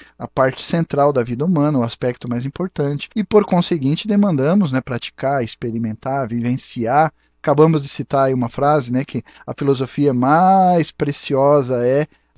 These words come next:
a vida para o benefício dos outros, então seria a vida centrada no amor verdadeiro. Mas para que a gente possa vivenciar o amor verdadeiro, eu me lembro que na sala anterior a gente falou que o amor verdadeiro não é uma coisa que vem naturalmente.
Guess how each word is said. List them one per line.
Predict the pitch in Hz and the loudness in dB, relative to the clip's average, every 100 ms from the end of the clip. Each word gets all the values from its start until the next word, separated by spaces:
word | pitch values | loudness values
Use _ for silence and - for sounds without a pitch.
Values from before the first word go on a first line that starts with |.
| 110 110 | -18 -10
a | 120 | -8
vida | 104 131 147 131 | -6 -6 -6 -4
para | 131 123 | -4 -4
o | |
benefício | 117 113 - 113 143 | -2 -4 -6 -12 -8
dos | 185 208 | -4 0
outros, | 175 196 185 | 0 -2 -4
então | 190 170 175 | -4 -2 -2
seria | 170 147 165 - _ | -2 0 -2 -4 _
a | - | -2
vida | 220 147 156 160 185 _ | -2 -2 -2 0 -2 _
centrada | - 190 202 160 143 143 | -8 -4 0 2 2 2
no | 143 | 0
amor | 139 127 | 0 -2
verdadeiro. | 135 151 147 110 - _ _ | -4 -6 -4 -6 -10 _ _
Mas | 269 294 | -2 -2
para | - 339 | -2 0
que | 330 | 4
a | |
gente | 208 208 - | 6 4 2
possa | - 147 147 - 127 - _ _ _ | 0 4 4 0 -8 -10 _ _ _
vivenciar | - 156 165 170 170 | -4 0 0 0 2
o | 151 | 2
amor | 143 135 | 2 -2
verdadeiro, | 131 123 151 220 170 | -2 -2 4 6 6
eu | 185 | 4
me | 208 | 4
lembro | 185 165 170 | 4 2 2
que | 175 | -2
na | 151 139 | -4 -2
sala | - 135 131 139 | 0 0 0 -4
anterior | 127 135 135 151 | -4 -2 2 2
a | |
gente | 165 180 - | 2 -2 -2
falou | 233 170 156 | 0 2 0
que | 117 - _ _ | -6 -16 _ _
o | 262 | 0
amor | 254 247 | 6 8
verdadeiro | 240 226 220 190 220 | 8 6 6 6 6
não | 233 | 4
é | 247 | 4
uma | 262 | 4
coisa | 226 208 | 4 4
que | 214 - | 2 -2
vem | 202 214 | 2 2
naturalmente. | 226 - 247 285 202 180 - | 2 2 2 2 2 0 -2